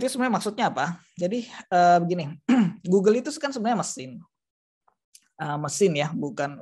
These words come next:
walaupun dia pakai artificial intelligence, tapi ya tetap kita, eh, menganggap itu adalah mesin. Jadi dia itu memahami maksud keyword itu seringkali dengan cara yang berbeda dengan cara manusia memahami.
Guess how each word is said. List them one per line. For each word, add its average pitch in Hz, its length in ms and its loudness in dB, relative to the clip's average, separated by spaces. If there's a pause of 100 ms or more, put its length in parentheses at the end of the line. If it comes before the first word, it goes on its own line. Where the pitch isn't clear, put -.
walaupun 180 320 4
dia 233 80 6
pakai 185 240 2
artificial 151 640 -2
intelligence, 156 640 -4
tapi 214 320 0
ya 147 80 2
tetap 175 320 -4
kita, 170 400 0 (400)
eh, 143 480 -10
menganggap 151 400 -8
itu 165 160 -2
adalah 160 240 2
mesin. 135 400 -6
Jadi 147 240 -6
dia 202 160 4
itu 202 80 -6
memahami 147 480 0
maksud 143 240 -10
keyword 139 320 -4
itu 196 320 -4 (480)
seringkali 170 560 2
dengan 151 320 -4
cara 147 240 -2
yang 151 160 -6
berbeda 160 480 0
dengan 131 240 -10
cara 135 240 -6
manusia 139 400 -6
memahami. 135 720 -8